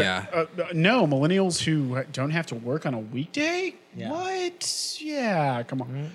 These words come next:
Speaker 2: Come on. Come on.
Speaker 1: Yeah.
Speaker 2: We, we all work retail.
Speaker 1: No, the next time Giannossi comes on, I'll probably do, like, a bottle share
Speaker 3: Plan, but
Speaker 1: during the episode of just, like, You guys stay over there and drink, and just watch us,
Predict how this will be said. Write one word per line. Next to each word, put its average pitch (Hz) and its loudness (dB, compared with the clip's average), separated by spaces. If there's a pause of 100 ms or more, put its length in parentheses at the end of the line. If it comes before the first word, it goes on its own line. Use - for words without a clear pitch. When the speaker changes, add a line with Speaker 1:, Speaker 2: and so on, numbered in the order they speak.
(320)
Speaker 2:
Come 143 0
on. 113 -2 (560)
Come 123 -4
on. 110 -6
Speaker 1:
Yeah. 156 0 (160)
Speaker 2:
We, 151 6
we 160 4
all 139 8
work 123 -2
retail. 113 -4
Speaker 1:
No, 131 8
the 131 6
next 165 6
time 196 10
Giannossi 127 6
comes 110 2
on, 107 4
I'll 98 4
probably 127 2
do, 110 2
like, 101 0
a 107 -2
bottle 107 4
share 98 4
Speaker 3:
Plan, 104 0
but 113 -4
Speaker 1:
during 110 2
the 104 4
episode 120 6 (380)
of 104 0
just, 113 4
like, 92 2 (140)
You 113 0
guys 147 6
stay 151 6
over 143 6
there 135 6
and 117 2
drink, 123 2 (920)
and 110 -2
just 117 2
watch 120 6
us, 117 4